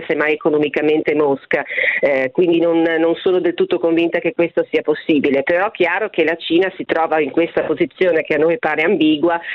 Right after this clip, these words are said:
perché sta valutando attentamente quelle che possono essere le, eh, conseguenze dal punto di vista economico per il suo paese in seguito alle sanzioni, ma mi sembra insomma di aver notato diverse dichiarazioni che lasciano trapelare che il sostegno alla Russia comunque c'è,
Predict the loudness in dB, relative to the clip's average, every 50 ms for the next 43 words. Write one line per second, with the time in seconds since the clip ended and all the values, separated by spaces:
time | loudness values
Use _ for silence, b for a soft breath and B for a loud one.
0 | B B B -4 0 0 -2 -2 -2 -4 -2 0 0 0 0 0 -2 -2 -2 0
1 | -2 0 0 0 -2 0 0 0 2 2 0 0 -2 -2 0 0 0 0 0 -2
2 | -2 -2 -6 -2 -2 0 0 0 0 0 -2 -4 -2 -2 -2 0 2 2 2 2
3 | 2 2 2 2 2 2 0 0 0 -2 -2 -2 -2 -4 0 0 0 0 0 -2
4 | -2 -2 -2 -2 0 -2 -2 0 0 0 0 0 0 0 0 -2 -2 0 0 0
5 | 2 0 0 -2 -2 0 0 0 0 0 0 0 0 0 0 -2 -2 0 0 0
6 | 2 2 0 0 0 -2 -4 -2 -2 -2 0 0 0 0 0 0 0 -2 -2 -2
7 | -2 -2 -2 -2 0 0 2 2 2 2 0 0 -2 B B B B B B B
8 | 0 0 0 -2 -2 0 0 2 2 2 0 0 -2 0 0 0 2 0 -2 -2
9 | -2 -2 0 0 0 0 0 0 0 0 0 -2 0 0 -2 -2 -2 -2 0 0
10 | 0 0 2 0 -2 -2 -2 -2 -4 -6 -12 -12 -10 -4 -2 -2 0 0 -2 -4
11 | -4 -2 0 2 2 2 2 0 -2 -2 0 0 0 0 -2 -4 -4 -2 -2 -2
12 | 0 -2 -4 -2 0 -2 0 0 -2 0 0 0 0 0 -2 -2 0 -2 -2 -2
13 | 0 -2 0 2 2 2 2 2 0 0 0 0 0 -2 0 -2 -4 -2 0 0
14 | 0 0 0 0 0 0 0 0 0 0 -2 -4